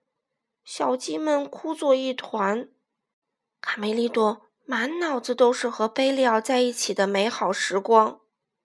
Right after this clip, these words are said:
“没有了贝利奥，我们可怎么活呀？”小胖墩儿醒醒鼻子说，“哭有什么用，伙计们？贝利奥说不定还活着呢。”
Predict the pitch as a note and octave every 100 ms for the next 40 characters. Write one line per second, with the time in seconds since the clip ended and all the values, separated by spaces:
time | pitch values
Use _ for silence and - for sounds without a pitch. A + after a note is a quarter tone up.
0 | _ _ _ _ _ _ - C#4 C#4 C#4
1 | C#4 C4 B3+ C#4 D4 D4+ C#4 - - -
2 | - - C5 F#4+ G4 G#4 G4+ D#4+ E4+ F4+
3 | - - D#4 D4+ D4+ E4+ E4 D#4 D4+ D4
4 | - - _ _ _ _ _ _ _ _
5 | _ _ _ - - B3 A#3 F4 E4+ F#4
6 | F4 C4 D4+ C#4+ A#3+ A#3+ C4+ C#4 C#4 C#4+
7 | D4 _ _ - - _ _ _ - -
8 | - - _ _ _ - - A#4 D#4 G3+
9 | B3 C4+ E4 D4 - _ - A3+ C#4+ C#4+
10 | C4 - _ _ _ - A3+ G3 F#3+ F3+
11 | E4 F4 F#4 F4+ F4+ G#4 D4 C#4+ C#5+ A4
12 | -